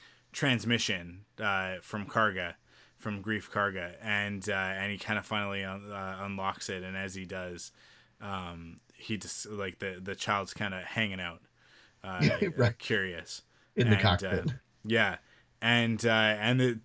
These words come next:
Speaker 1: thus begins a, a, a game of cat and mouse between a very intelligent droid and a very sneaky child. And,
Speaker 2: Yes.
Speaker 1: uh, uh, it's good fun. It's
Speaker 2: It's a
Speaker 1: good,
Speaker 2: bit
Speaker 1: good
Speaker 2: ho-,
Speaker 1: fun.
Speaker 2: it's a bit Home Alone, but I love it.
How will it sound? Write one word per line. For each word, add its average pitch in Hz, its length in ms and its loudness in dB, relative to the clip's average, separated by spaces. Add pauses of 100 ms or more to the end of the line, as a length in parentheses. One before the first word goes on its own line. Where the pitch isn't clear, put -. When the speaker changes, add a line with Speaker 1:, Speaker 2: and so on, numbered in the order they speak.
Speaker 1:
thus 131 240 6
begins 117 520 4
a, 104 680 2
a, 101 60 -2
a 107 60 2
game 107 260 0
of 98 120 -6
cat 107 220 2
and 95 120 -6
mouse 95 220 -4
between 101 360 -8
a 95 40 -4
very 98 440 -2
intelligent 95 520 -6
droid 113 380 0
and 98 160 -6
a 92 100 -6
very 92 580 -6
sneaky 98 440 -6
child. 90 420 -8 (520)
And, 98 100 -2
Speaker 2:
Yes. 90 340 4
Speaker 1:
uh, 85 320 -6 (440)
uh, 90 240 -8
it's 98 200 -8
good 107 220 0
fun. 82 300 -8 (340)
It's - 120 -10
Speaker 2:
It's - 0 -
a - 40 -10
Speaker 1:
good, 120 140 4
Speaker 2:
bit 143 100 10
Speaker 1:
good 143 60 4
Speaker 2:
ho-, 147 100 8
Speaker 1:
fun. 82 260 -4
Speaker 2:
it's - 220 -2
a 120 60 4
bit 147 160 8
Home 143 180 8
Alone, 107 380 6
but 95 100 2
I 92 80 4
love 87 240 0
it. - 80 -14